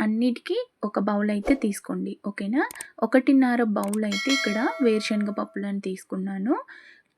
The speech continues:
కరెక్ట్గా మీరు ఆ కప్పుతోటే అన్నీ కూడా మెజర్ చేయండి. ఓకేనా? వీటిని మీడియం ఫ్లేమ్‌లో పెట్టి ఒక ఎయిట్ or టెన్ మినిట్స్ అయితే మీరు వీటిని మంచిగా రోస్ట్ చేసుకోవాలి.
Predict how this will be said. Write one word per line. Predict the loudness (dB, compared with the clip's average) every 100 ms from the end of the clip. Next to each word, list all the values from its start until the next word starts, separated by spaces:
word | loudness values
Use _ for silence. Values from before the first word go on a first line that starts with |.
| 0
కరెక్ట్గా | 2 2 2 4 6
మీరు | 6 6 2 0 _ _ -6
ఆ | -2
కప్పుతోటే | 0 0 0 0 0 0 -2 -2
అన్నీ | -2 0
కూడా | 0 0 2
మెజర్ | 2 2 -4 -6
చేయండి. | -6 -6 -6 -10 -8
ఓకేనా? | -8 -4 -2 -2 -2 -10 -20 0
వీటిని | 4 4 4 4 4
మీడియం | 4 4 4 4
ఫ్లేమ్‌లో | 4 0 -2 -4
పెట్టి | -6 -8 -4 -4 -4 -20 _ -10
ఒక | -4 -4 -2
ఎయిట్ | 2 2 2
or | 0 0
టెన్ | 0 0
మినిట్స్ | -2 -2 -4 -4
అయితే | -6 0 -2 -2 _
మీరు | -6 -4
వీటిని | -4 -4 -4
మంచిగా | -4 -4 -2 0
రోస్ట్ | 0 -2 -4 -4
చేసుకోవాలి. | -4 -4 -6 -2 -2